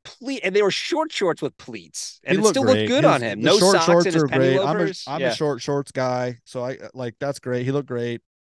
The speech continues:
Speaker 2: He's a handsome, he's a handsome dude, all tan and, like, fit back then, like, young, full life. God, it was good to see Chevy Chase like that.
Speaker 1: Right?
Speaker 2: It was good to see him like that. Um, those white shoes, come on.
Speaker 1: Oh my God, those were amazing.
Speaker 2: That's a good scene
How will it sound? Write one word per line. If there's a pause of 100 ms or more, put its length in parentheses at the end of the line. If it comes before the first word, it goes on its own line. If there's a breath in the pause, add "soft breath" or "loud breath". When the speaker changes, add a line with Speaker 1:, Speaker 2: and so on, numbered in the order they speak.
(140)
Speaker 2:
He's
a
handsome,
he's
a
handsome
dude,
all
tan
and,
like,
fit (320)
back
then,
like,
young,
full
life.
God,
it
was
good
to
see
Chevy
Chase
like
that. (320)
Speaker 1:
Right? (400)
Speaker 2:
It
was
good
to
see
him
like
that. (120)
Um,
those
white
shoes,
come
on. (180)
Speaker 1:
Oh
my
God,
those
were
amazing.
Speaker 2:
That's
a
good
scene